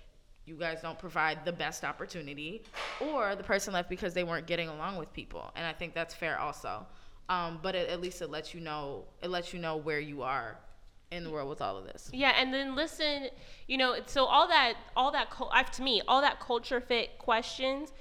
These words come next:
Speaker 2: should happen in part of your research of the place. Like, just because there's an agency that's reaching out to you,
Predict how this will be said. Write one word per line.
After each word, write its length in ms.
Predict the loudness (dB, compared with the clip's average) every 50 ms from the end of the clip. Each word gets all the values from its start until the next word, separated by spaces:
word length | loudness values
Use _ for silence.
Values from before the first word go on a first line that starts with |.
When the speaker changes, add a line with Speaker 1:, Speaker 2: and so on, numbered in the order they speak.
| -14 -10
Speaker 2:
should 180 | -8 -4 -4 2
happen 420 | 8 10 10 10 8 6 0 -2 -2
in 240 | -6 -6 -8 -8
part 260 | -4 0 0 2 2 2
of 100 | 0 0
your 140 | -2 -4 -4
research 540 | -4 -6 -6 -6 -6 -4 -4 -4 -4 -6 -8 -8 -4
of 200 | -2 -2 -2 -4
the 60 | -8 -12
place. 300 | -10 -8 -8 -8 -8 -10 -12 -16 -16 -14 -14 -14 -16 -16 -18 -18 -12 -8
Like, 120 | -8 -6 -2
just 180 | -2 -4 -2
because 840 | -4 -8 -6 0 4 6 8 8 8 6 6 4 2 0 -4 -8 -12 -14 -14 -16 -14 -14 -4 4
there's 180 | 6 6 8 8
an 60 | 6
agency 280 | 4 4 2 2 2 4
that's 200 | 4 4 4 2
reaching 300 | 0 -2 0 0 4 6 6
out 180 | 6 6 4 0
to 120 | -8 -8
you, 340 | -6 -4 -2 -2 -4 -4